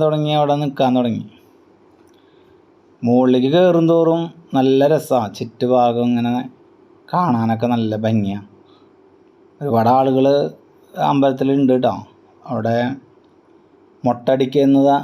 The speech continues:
ആ, ഒരു ഇത് കേരളത്തിൽ അവിടെ മാത്രമേ ഉള്ളൂ. പഴനിയിലുള്ള അതേപോലെ തന്നെയാണ് ആചാരങ്ങളും ഇവിടുത്തെ അനുഷ്ഠാനങ്ങളും രീതികളൊക്കെ. ഞങ്ങളിവിടെ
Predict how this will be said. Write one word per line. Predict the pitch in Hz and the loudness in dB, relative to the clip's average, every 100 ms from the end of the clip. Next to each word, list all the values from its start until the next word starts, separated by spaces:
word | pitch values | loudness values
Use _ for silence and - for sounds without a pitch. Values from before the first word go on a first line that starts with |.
| 147 | -2
ആ, | 135 131 131 143 | 0 0 -2 -2
ഒരു | 135 135 139 - - _ _ _ - | 0 0 0 -6 -20 _ _ _ -12
ഇത് | 131 135 | -6 -2
കേരളത്തിൽ | 139 135 123 120 120 135 | 2 2 2 -2 0 2
അവിടെ | 131 131 | 2 2
മാത്രമേ | 131 131 127 | 0 0 -2
ഉള്ളൂ. | 107 104 - _ _ - | -2 -6 -14 _ _ -2
പഴനിയിലുള്ള | 120 120 127 143 151 185 190 175 | 0 2 2 2 2 2 2 2
അതേപോലെ | 147 156 175 165 160 165 | 2 0 2 0 0 0
തന്നെയാണ് | 156 156 151 160 165 135 | 0 0 0 -2 -2 -2
ആചാരങ്ങളും | 113 117 120 123 127 143 - _ _ _ _ _ | 0 -2 0 -2 -2 -4 -12 _ _ _ _ _
ഇവിടുത്തെ | 127 117 127 | -6 -2 0
അനുഷ്ഠാനങ്ങളും | 123 - 120 117 113 113 120 117 | 0 -2 -2 -2 -2 0 2 2
രീതികളൊക്കെ. | 110 107 104 107 104 113 110 | 0 -2 -2 -2 -4 -8 -4
ഞങ്ങളിവിടെ | 113 131 143 | 0 0 2